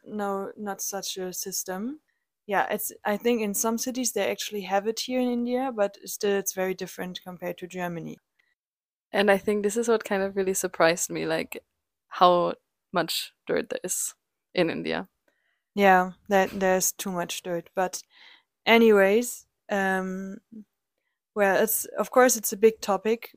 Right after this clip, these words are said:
Speaker 1: but, uh, I don't think we'll be able to solve it. <laughs>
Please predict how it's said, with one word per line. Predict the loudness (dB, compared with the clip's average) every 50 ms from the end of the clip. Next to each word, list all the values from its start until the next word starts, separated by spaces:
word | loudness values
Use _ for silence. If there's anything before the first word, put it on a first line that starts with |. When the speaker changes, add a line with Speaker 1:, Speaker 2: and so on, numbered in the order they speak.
| _ -2
Speaker 1:
but, | -2 -2 -2 -4 -6 -8 -8
uh, | -8 -8 -8 -8 -8 -10 -12 -14 -20 _ _ -10
I | -8 -8
don't | -8 -8 -10 -8
think | -8 -8 -8 -6
we'll | -4 -4 -4 -4 -4 -6
be | -6 -4 -4
able | -4 -4 -4 -6 -6
to | -2 0
solve | 0 2 2 2 0 -2
it. | -6 -10 -10 -14 -18 -14 -12 -8
<laughs> | -8 -6 -6